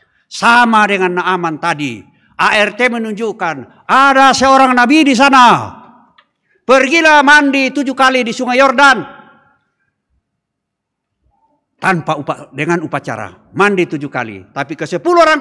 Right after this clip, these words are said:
kusta tanpa upacara. Pergi ke imam.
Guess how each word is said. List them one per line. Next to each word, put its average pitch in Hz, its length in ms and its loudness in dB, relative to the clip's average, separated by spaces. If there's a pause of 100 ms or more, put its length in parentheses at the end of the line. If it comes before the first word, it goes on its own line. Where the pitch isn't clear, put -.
kusta 240 480 -2 (240)
tanpa 294 720 0
upacara. 285 720 0
Pergi 285 400 0
ke 320 80 0
imam. 302 400 0